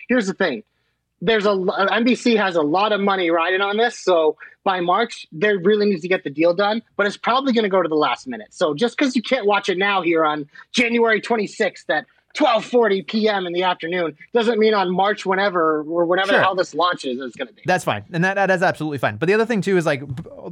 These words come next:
Speaker 2: holding my personal grudge aside from three letters and, and a certain multicolored turkey, I will say this much.
Speaker 1: It's a peacock.
Speaker 2: Well, it's, it's, it's, it's a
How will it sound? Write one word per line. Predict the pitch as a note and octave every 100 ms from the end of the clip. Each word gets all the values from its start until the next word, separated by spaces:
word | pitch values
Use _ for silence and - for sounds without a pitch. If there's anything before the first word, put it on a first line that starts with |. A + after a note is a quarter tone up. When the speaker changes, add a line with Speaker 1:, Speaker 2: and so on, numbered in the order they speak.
| F3+
Speaker 2:
holding | F#3+ A#3+ C4 C4
my | A#3 G#3+
personal | - G3+ G3+ F3+
grudge | D#3 D#3+
aside | C#3+ - C#3+ C3+
from | D3 C3+
three | C#3 C#3
letters | C3+ C3 B2
and, | C3
and | C3 B2+
a | B2
certain | A#2+ C#3 C3
multicolored | C3 B2+ B2 C3 B2 A#2+ - _
turkey, | D#3+ C3+ A#2+ G#2+ - _ - - - _ F#3+
I | - F#3
will | G3+
say | - G3
this | E3+
much. | C#3+
Speaker 1:
It's | F3
a |
peacock. | - A3+ F3 A#2 - - _ -
Speaker 2:
Well, | F#3 D#3+
it's, | D#3+ -
it's, | D#3+ C3
it's, | C#3+ E3
it's | D#3 -
a | C#3+